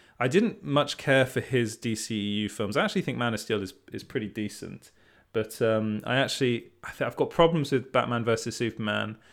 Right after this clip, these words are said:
And, um, and I also have, uh, have, well, I suppose pretty big issues with Justice League. But Justice League wasn't his movie, really. It was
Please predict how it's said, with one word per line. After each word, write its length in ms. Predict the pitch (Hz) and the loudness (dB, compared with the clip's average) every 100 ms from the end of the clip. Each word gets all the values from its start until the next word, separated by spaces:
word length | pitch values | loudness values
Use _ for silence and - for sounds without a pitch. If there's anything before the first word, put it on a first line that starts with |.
| - - _ _ | -20 -20 _ _
And, 400 | 113 110 110 107 | 0 0 0 2
um, 340 | 113 107 104 - | 2 2 -2 -4
and 140 | 117 | 0
I 40 | 117 | 2
also 280 | 120 123 | 2 2
have, 340 | 110 113 107 - | 0 0 0 0
uh, 300 | 107 107 98 - | 2 2 0 -6
have, 420 | - 131 110 - _ _ _ _ - | -4 0 0 -4 _ _ _ _ 0
well, 320 | 156 107 - | 2 2 0
I 60 | 123 | -10
suppose 240 | - 135 | 0 0
pretty 280 | - 165 139 | 2 0 0
big 280 | 104 123 110 | 2 0 0
issues 640 | 120 - 120 110 101 - _ _ - _ _ _ - | -4 -2 -2 -2 -2 -8 _ _ -20 _ _ _ -4
with 220 | 107 - | -4 4
Justice 420 | 151 - 131 - | 2 4 -4 -2
League. 200 | 110 104 | -2 0
But 100 | 117 | 0
Justice 340 | 147 143 139 | 0 0 -2
League 220 | 127 113 110 | -2 -2 2
wasn't 480 | 120 117 120 104 | 2 2 -2 -8
his 320 | - 127 107 107 | -8 -6 -4 -2
movie, 500 | 120 120 92 - - | -2 -2 -4 -8 -6
really. 360 | 110 104 90 95 | -2 -2 0 -2
It 60 | |
was 200 | 107 107 | -4 -10